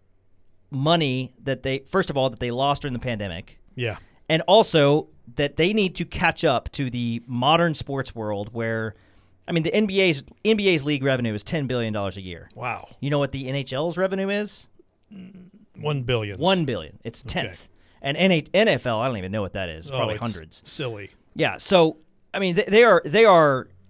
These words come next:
Speaker 1: at the bottom in terms of league revenues, and that hurts them every day. Every day that they are not making more money is hurting them. So whether you like it or not, this is about money. It
Speaker 2: Yeah.
Speaker 1: is about expanding into more markets.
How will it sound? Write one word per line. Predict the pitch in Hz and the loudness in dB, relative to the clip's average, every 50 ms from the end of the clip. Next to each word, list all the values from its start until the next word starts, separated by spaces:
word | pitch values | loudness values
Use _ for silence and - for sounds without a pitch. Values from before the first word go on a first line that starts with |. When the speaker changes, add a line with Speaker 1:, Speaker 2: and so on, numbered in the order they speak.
| _ - | _ 0
Speaker 1:
at | 147 165 175 - | 2 2 2 2
the | - 180 165 | -2 -6 -6
bottom | 135 113 175 170 175 180 175 147 120 104 104 101 107 - - | -2 0 4 6 6 6 6 6 2 -2 -4 -6 -8 -8 -6
in | 127 135 | -6 -4
terms | - 160 147 135 120 | -4 -4 -4 -4 -6
of | 120 113 110 | -8 -10 -6
league | 127 135 147 151 131 | -4 -4 -4 -4 -2
revenues, | 131 131 131 139 156 165 180 202 220 262 240 - - - - | -2 -2 -2 0 0 -2 -2 0 -2 -2 -4 -8 -14 -12 -6
and | - 139 151 151 147 123 117 | -2 0 0 0 0 -2 -4
that | 127 123 170 - - | -2 -2 -2 -2 -2
hurts | - - 180 170 - | -2 -2 -2 -2 -2
them | - 160 135 - - | -4 -6 -6 -2 -2
every | 160 170 165 165 175 156 | -2 -2 0 -2 -2 -2
day. | 139 131 120 87 82 - - | 0 -2 -4 -4 -4 -6 -2
Every | 156 190 185 214 240 220 | -2 -2 0 -2 -6 -6
day | 160 139 170 165 170 165 | -4 0 2 2 4 4
that | 156 151 - | 2 0 0
they | 147 139 | 0 -2
are | 127 113 | -2 -2
not | 107 107 110 123 139 151 - - | -4 -4 -4 -2 -4 -4 -4 -6
making | 139 135 135 135 - 151 143 | -4 -4 -4 -4 -6 -6 -6
more | 131 131 135 131 | -6 -4 -4 -4
money | 123 123 131 147 160 170 170 - | -4 -4 -4 -4 -4 -4 -6 -4
is | - - - | -6 -8 -6
hurting | 127 123 113 104 90 | -6 -8 -8 -8 -10
them. | 71 64 67 101 - _ _ _ _ _ _ _ _ _ _ | -12 -14 -16 -18 -20 _ _ _ _ _ _ _ _ _ _
So | - - 190 185 180 170 160 - - _ - 127 | -4 4 6 6 6 6 2 0 -6 _ -16 -4
whether | 123 160 226 262 294 | 2 4 4 4 4
you | 277 277 254 | 2 4 4
like | 233 233 240 240 | 4 4 4 2
it | 220 | 2
or | 226 202 | 2 2
not, | 190 196 220 208 - - | 2 2 0 0 -2 -4
this | 160 175 - | -4 -4 -2
is | 262 220 | 0 0
about | 233 165 170 165 185 160 | 2 4 4 2 2 2
money. | 160 175 185 156 - - _ _ _ _ - | 0 -2 -2 -4 -6 -10 _ _ _ _ -2
It | 143 156 | 0 0
Speaker 2:
Yeah. | 170 180 | 0 2
Speaker 1:
is | 143 | 0
about | 156 139 - 147 139 139 135 - _ _ - | -2 -2 0 2 2 2 2 0 _ _ -10
expanding | 131 127 - - - - - 139 143 175 202 214 214 214 220 233 233 | -8 -8 -8 -10 -10 -8 -6 -4 -2 0 0 0 0 0 -2 -2 -4
into | 233 - 170 170 170 156 - - 156 147 143 139 | -4 -2 -2 -2 -2 -4 -4 -4 -2 0 0 -2
more | 127 120 120 135 185 214 233 240 240 - | -2 -4 -2 0 0 2 2 0 0 -2
markets. | - 156 151 135 131 131 - 220 226 - - - - - - | -6 -4 -2 -2 -2 -2 -4 -6 -6 -6 -14 -14 -14 -14 -16